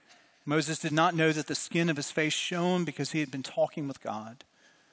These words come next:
Aaron and all the people of Israel saw Moses in verse thirty, and behold,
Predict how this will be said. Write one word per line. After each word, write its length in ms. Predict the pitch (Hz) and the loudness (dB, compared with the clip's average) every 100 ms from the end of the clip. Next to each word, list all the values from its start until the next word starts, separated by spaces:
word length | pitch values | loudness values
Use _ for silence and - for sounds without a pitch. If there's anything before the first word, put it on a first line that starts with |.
| _ _ - | _ _ -4
Aaron 280 | 156 165 156 | 2 4 6
and 100 | 143 | 4
all 240 | 156 175 | 4 4
the 80 | 180 | 2
people 340 | 180 180 190 | -4 0 0
of 100 | 165 | 2
Israel 360 | 156 156 160 160 | 0 0 -2 -2
saw 340 | - 147 165 | 0 2 2
Moses 480 | 170 156 160 156 151 | 2 0 0 -2 -4
in 80 | 165 | -4
verse 240 | 160 151 | -4 -4
thirty, 340 | - 156 160 160 | 0 0 2 0
and 80 | 151 | -2
behold, 460 | 131 165 165 160 | 0 2 2 0